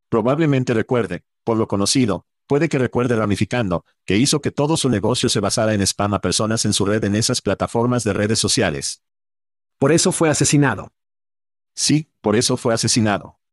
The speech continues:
Speaker 1: Todo lo que va a tomar es el proveedor de App Store para cambiar las reglas y estará jodido. Estamos viendo App Store con Apple Gamer Companies treinta por ciento a Apple. ¿Cómo eres rentable en eso?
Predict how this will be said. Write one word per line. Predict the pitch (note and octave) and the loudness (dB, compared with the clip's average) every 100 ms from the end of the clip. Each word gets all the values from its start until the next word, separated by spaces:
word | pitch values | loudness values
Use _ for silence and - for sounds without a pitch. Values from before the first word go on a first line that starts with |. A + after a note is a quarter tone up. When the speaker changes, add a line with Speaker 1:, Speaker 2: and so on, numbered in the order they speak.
| _ - | _ -2
Speaker 1:
Todo | A#2+ C3 | 0 2
lo | B2+ | 0
que | A2 | 0
va | G#2+ | -2
a | |
tomar | - G2+ G#2 | 0 -2 0
es | G2+ | 0
el | G2 | 0
proveedor | F#2+ F2 F#2+ A#2 | 0 0 0 0
de | G#2+ | 0
App | G2 | 0
Store | G2 - A2 | -2 -2 -2
para | - G2+ | 0 -2
cambiar | F2 E2 G2+ A2 | 0 0 0 0
las | A2+ | -2
reglas | G2 G#2+ G#2 G#2+ | 0 0 0 0
y | - | 0
estará | F#2+ F#2+ G2 | 0 0 -2
jodido. | - G2+ E2+ - _ _ _ - | 0 0 0 -4 _ _ _ -6
Estamos | F#2 C#3+ D#3+ C#3 | -4 0 0 2
viendo | C#3+ D3 B2+ | 2 2 0
App | |
Store | A2+ - A2+ G#2 | 0 -2 -2 -2
con | G2 | -2
Apple | G2+ A2 G#2 | -2 0 0
Gamer | G#2+ G#2+ | 0 -2
Companies | - F#2+ F#2+ G2 - | -2 -2 0 0 0
treinta | A#2+ C#3+ D#3 | 0 0 0
por | - G#2 | -2 -2
ciento | - C#3 A#2+ | 0 0 2
a | G2+ | 0
Apple. | F2+ F2 E2 _ _ _ - | 0 -4 -8 _ _ _ -4
¿Cómo | F3+ G3+ | 0 2
eres | D3+ B2+ | 2 2
rentable | G#2+ G2 G#2+ G#2+ | 0 0 0 2
en | F#2+ | 2
eso? | G2 - - | 2 0 -4